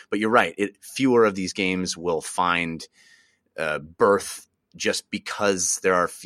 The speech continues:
th-, this console manufacturer isn't providing that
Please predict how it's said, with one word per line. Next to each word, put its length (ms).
th-, 160
this 220
console 360
manufacturer 760
isn't 480
providing 760
that 440